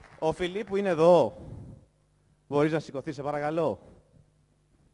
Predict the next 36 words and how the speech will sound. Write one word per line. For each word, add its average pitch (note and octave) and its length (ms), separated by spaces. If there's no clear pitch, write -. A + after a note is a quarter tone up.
Ο D3 140
Φιλίππου E3+ 300
είναι G#3 100
ένας F#3+ 240
άνθρωπος, D#3+ 460
ο F3+ 40
οποίος F#3+ 280
τον E3+ 140
πήρε G#3 240
ο F#3+ 80
αδερφός E3+ 440
του G3+ 60
από F3 120
την D3 120
Κύπρο C#3+ 500
και D#3 120
του D3+ 120
λέει, G3+ 480
«Είμαστε A3 280
στο G#3+ 100
ενενήντα F#3+ 300
εννιά D3 580
και D3 100
θέλουμε G3 280
μία A3 180
εγγραφή F#3+ 360
ακριβώς F#3+ 320
για G#3 80
να F3 100
κλείσει G3 280
ο F#3 40
Σωτήρης F#3+ 280
Σεραφείλ F#3 280
εκατό». F3+ 480
Έχει E3+ 220
εξεταστική, F#3 720